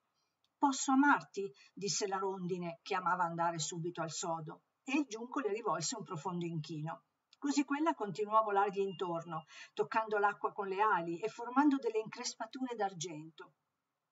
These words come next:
Era il suo modo di fare la corte, e durò tutta l'estate. "Ridicola passione", cinguettarono le altre rondini.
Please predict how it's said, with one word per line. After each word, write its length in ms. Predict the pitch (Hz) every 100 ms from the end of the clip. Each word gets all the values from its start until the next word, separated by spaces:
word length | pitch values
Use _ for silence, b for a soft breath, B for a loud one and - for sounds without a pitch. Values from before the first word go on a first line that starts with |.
| _
Era 220 | - 208
il 60 | 214
suo 200 | - 240
modo 220 | 214 226
di 100 | 220
fare 240 | 165 175 175
la 120 | 170
corte, 520 | - 208 156 - 143 B B B
e 100 | -
durò 320 | 220 233 185 165
tutta 300 | 277 262 220
l'estate. 760 | 196 147 - 135 151 165 156 _ _ _ _ _
"Ridicola 600 | - 202 208 240 - 226
passione", 720 | 220 226 - 233 190 175 185
cinguettarono 800 | - 214 190 202 - 190 196 190
le 120 | 185 185
altre 320 | 180 - 196
rondini. 560 | 180 170 175 185 196